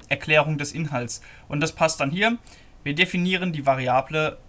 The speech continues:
mit dem Wert drei. Nämlich wir sagen, dass ihr Inhalt, die Erklärung des Inhalts,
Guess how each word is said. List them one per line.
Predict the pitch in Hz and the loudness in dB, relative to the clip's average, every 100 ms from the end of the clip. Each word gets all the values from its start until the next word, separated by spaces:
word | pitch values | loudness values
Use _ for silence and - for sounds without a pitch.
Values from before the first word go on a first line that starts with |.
| - - - - - - - - - - | -20 -20 -20 -20 -20 -20 -20 -20 -18 -10
mit | 139 | -6
dem | 147 | 2
Wert | 143 131 127 | 2 2 2
drei. | 127 117 - - - - | 0 0 -6 -20 -20 -6
Nämlich | 165 175 156 | 0 0 2
wir | |
sagen, | 135 147 151 | 6 6 6
dass | - - | 0 -2
ihr | 131 | -4
Inhalt, | 156 165 190 208 | -2 2 2 2
die | 127 | -4
Erklärung | 123 135 127 131 117 | -8 -2 0 0 -6
des | 117 | -8
Inhalts, | 110 143 180 208 - - | -6 -2 0 0 -4 -12